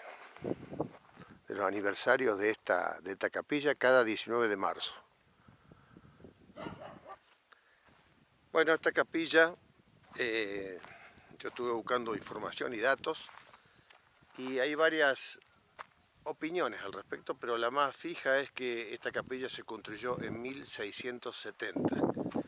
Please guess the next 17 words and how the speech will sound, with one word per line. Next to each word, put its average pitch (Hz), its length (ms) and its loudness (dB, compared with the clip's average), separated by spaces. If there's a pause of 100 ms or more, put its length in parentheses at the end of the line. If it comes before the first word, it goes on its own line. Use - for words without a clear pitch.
(1200)
Así 113 200 0
que 120 120 -6
tiene, 117 520 0 (300)
bueno, 117 280 0 (300)
ya 113 240 2
su, 85 400 -4 (400)
sus - 480 -8 (560)
trescientos 98 1160 -2 (1200)
cincuenta 101 600 -2
y 117 60 2
años, 120 300 2
cincuenta 92 340 -8
y 110 80 -4
un 143 80 2
años 98 260 2
serían, 92 360 -10
¿no? 165 160 -8